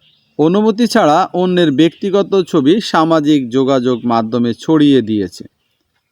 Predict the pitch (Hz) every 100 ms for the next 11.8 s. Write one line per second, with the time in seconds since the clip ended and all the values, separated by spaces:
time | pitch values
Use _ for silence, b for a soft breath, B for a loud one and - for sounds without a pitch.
0 | _ _ 156 190 196 190 170 190 180 160
1 | 156 131 117 - 311 - _ _ _ _
2 | _ _ - 135 127 165 175 151 135 196
3 | - _ _ _ _ _ 123 127 117 117
4 | 190 170 139 117 123 123 185 180 147 110
5 | 90 - - _ _ _ _ _ _ _
6 | _ - 160 185 214 190 202 185 156 127
7 | 117 120 113 151 370 _ _ _ _ _
8 | 117 151 180 214 208 202 185 175 151 151
9 | - 175 170 160 156 143 - 120 104 180
10 | 311 - _ _ - - 139 123 160 277
11 | _ _ _ _ 226 190 113 92